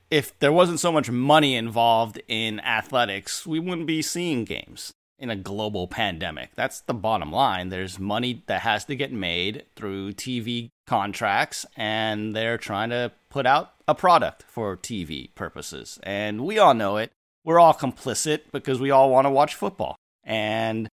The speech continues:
so I think you have the exact right take on it, is that it's all for our entertainment, and we have to understand that this is gonna happen. And what are the ramifications, though, for U S C season? I would say that the chances for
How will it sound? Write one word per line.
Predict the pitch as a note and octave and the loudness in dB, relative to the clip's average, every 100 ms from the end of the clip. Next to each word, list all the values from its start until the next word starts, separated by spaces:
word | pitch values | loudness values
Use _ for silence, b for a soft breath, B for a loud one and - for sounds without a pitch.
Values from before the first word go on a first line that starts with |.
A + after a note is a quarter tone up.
| _ _ | _ _
so | - A#2 A2+ A2 A2 - - | -2 2 2 2 -2 -6 0
I | G#2 | 0
think | B2 B2+ | 0 0
you | B2 | 2
have | A#2+ A2+ | 2 2
the | |
exact | G#2+ G2+ A#2 A#2+ - | -4 -2 2 2 0
right | A2 A2 A#2+ A#2+ A#2 _ _ _ | -4 2 2 2 -4 _ _ _
take | - E3+ F#3 C#3 | 2 2 2 0
on | B2+ A#2+ | 2 2
it, | B2 C#3 | 2 -2
is | G2+ A#2+ A#2 | -4 -6 -4
that | A2 A2+ A2+ - _ _ | 0 2 2 -2 _ _
it's | - C3 | -4 4
all | D3+ E3 | 6 6
for | F3+ | 10
our | E3 D#3+ | 10 10
entertainment, | D#3 D#3 C#3+ C3 C3 D#3 - - | 8 4 2 2 0 -2 -8 -8
and | G2+ G#2+ G#2+ G#2+ G#2+ G#2+ G#2+ A2 A2+ - | -4 -2 0 0 -2 -2 -2 -4 -6 -10
we | C3 | -4
have | A#2+ A2+ | 2 2
to | - | 0
understand | A#2 A#2 - B2 A2+ G#2+ | -4 -2 -4 -4 -4 -4
that | G2+ | -6
this | A2 - | -8 -8
is | G#2+ | -8
gonna | A#2 G#2+ | -4 0
happen. | C3+ D3+ E3 D#3 | 2 4 2 0
And | D3 A#2 A2 A2 A2+ A2+ A2+ _ _ _ - | 0 -2 -2 -2 -2 -4 -4 _ _ _ 0
what | E3+ | 4
are | G3+ | 4
the | E3+ | 4
ramifications, | D#3+ D#3 B2+ F#2+ - - F3+ F#3 D3 A#2+ F#2+ | 6 6 4 -2 -14 -4 -2 -2 0 -2 0
though, | A#2 A2+ A2+ A2 _ _ | 0 2 2 -2 _ _
for | - B2 | -4 -2
U | B2 C3+ | 2 4
S | C3 B2 | 4 2
C | - A2 | -4 -4
season? | F#2 - C#3 C#3 G#2 F2 | -4 -4 0 0 0 0
I | A2 D#3+ | 2 4
would | E3 | 2
say | - D3 C3+ B2+ | -2 2 2 2
that | A#2 G#2+ - | 2 -2 -4
the | |
chances | - - C#3 D3 - C3+ C3 | -8 -2 0 0 0 -2 -2
for | - B2+ A#2+ A#2 | -2 2 4 4